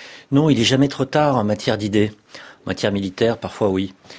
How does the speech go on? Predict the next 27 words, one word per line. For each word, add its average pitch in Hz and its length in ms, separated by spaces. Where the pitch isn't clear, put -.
En - 60
matière 113 240
d'idées, 113 260
non, 143 240
parce - 240
que 101 460
il 104 60
y 110 60
a, 110 120
il 98 60
y 107 80
a, 98 220
comment 95 200
dire, 90 160
le, 127 200
le, 117 240
le 107 160
champ 143 220
peut 135 160
évoluer. 101 480
Le 95 100
problème 123 240
qu'on 117 160
a 107 60
aujourd'hui, 98 460
c'est - 180
que 110 280